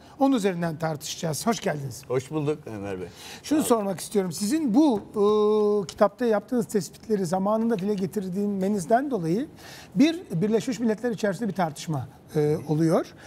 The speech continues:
Speaker 1: İki, Türkiye'de bir takım çevreler sizi neredeyse ırkçılığa varan, e, milliyetçilik suçlamasıyla itham ediyorlar. Çok açık soracağım. Sizin Kürtlere ve Kürt halk-, halkına karşılık kategorik bir tepkiniz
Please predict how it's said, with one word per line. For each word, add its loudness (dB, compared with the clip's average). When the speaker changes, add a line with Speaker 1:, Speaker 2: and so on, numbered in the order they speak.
Speaker 1:
İki, 2
Türkiye'de 0
bir -2
takım -2
çevreler 0
sizi -2
neredeyse 0
ırkçılığa 0
varan, 0
e, -4
milliyetçilik -2
suçlamasıyla -2
itham -2
ediyorlar. -4
Çok 2
açık -2
soracağım. -2
Sizin 0
Kürtlere 2
ve -2
Kürt -2
halk-, 0
halkına 0
karşılık -4
kategorik -2
bir -6
tepkiniz -4